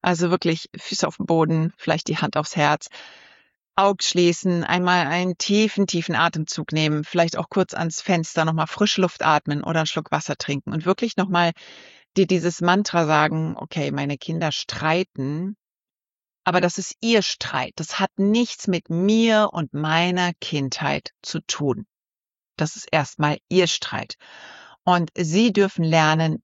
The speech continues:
mit diesem Streit umzugehen.“ Das ist der erste Schritt.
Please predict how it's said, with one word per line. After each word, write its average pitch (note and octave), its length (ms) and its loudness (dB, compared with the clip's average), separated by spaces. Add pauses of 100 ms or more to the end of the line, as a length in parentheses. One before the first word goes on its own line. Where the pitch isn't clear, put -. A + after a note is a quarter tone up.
mit F3+ 320 0
diesem D#3+ 280 -2
Streit - 640 -2 (380)
umzugehen.“ - 640 0 (380)
Das D#3 220 -2
ist - 180 -6
der - 140 -4
erste D#3 380 0
Schritt. - 440 -10